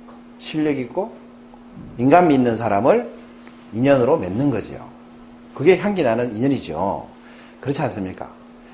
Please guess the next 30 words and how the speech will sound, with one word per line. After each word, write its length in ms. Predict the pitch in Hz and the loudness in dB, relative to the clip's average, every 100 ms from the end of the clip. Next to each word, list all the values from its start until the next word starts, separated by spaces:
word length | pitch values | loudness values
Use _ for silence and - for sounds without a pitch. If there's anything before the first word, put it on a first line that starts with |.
| - - | -20 0
향기 240 | 214 214 | 2 4
나는 280 | 185 170 160 | 4 4 4
인연은 460 | 156 160 151 185 202 | 2 4 4 2 0
다른 200 | 127 175 | 0 2
말로 200 | 160 131 | 4 4
하면 340 | 113 147 190 | 2 -2 -4
서로 400 | - 135 175 202 | -8 -2 -2 -4
사랑하고 480 | - 120 135 185 160 | -10 -8 -4 -2 -2
아낄 240 | 180 185 139 | -2 -2 -4
수 160 | - | -6
있는 320 | 78 90 185 226 | -10 -8 -8 -8
인연이라고 1120 | 95 95 85 - - - - - - - 95 | -12 -12 -16 -20 -20 -20 -20 -20 -16 -4 -2
할 100 | 92 | -2
수 100 | 90 | -6
있죠. 220 | 80 - - - - - | -12 -14 -18 -18 -14 2
향기 240 | 233 214 | 2 4
나는 300 | 180 165 156 | 4 4 4
인연의 220 | 151 156 | 4 2
특징이 300 | 147 190 196 | 0 -4 0
뭐라고 220 | 131 117 120 | 2 2 0
했습니까, 300 | 160 156 139 | -2 -6 -4
제가? 280 | 123 170 196 | -4 -4 -8
첫째, 400 | 180 180 214 233 - - - - - - | -12 -4 -4 -4 -16 -20 -20 -20 -20 -14
자존감이 500 | - 131 139 104 85 | -6 -4 0 0 -2
있다, 220 | - - - - - 80 | -10 -16 -18 -20 -16 -4
높다는 380 | 156 120 98 | 0 0 0
거죠. 500 | 87 78 85 135 208 - - - | -6 -6 -2 0 -2 -12 -20 -18
두 100 | - | 0
번째 180 | 170 185 | 2 4
뭐예요? 340 | 151 156 208 | 4 6 4